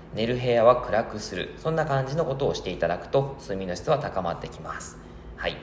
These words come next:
そしてですね、あと、排泄食材っ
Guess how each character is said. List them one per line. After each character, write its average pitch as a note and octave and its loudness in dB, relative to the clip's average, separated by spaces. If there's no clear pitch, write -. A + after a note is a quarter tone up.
そ D#3+ -2
し D#3+ -4
て F#3 2
で C3 4
す - -8
ね、 G#2 -2
あ - 4
と、 G2 8
排 F#3 4
泄 G#3 0
食 F#3 -2
材 B2+ 4
っ - -4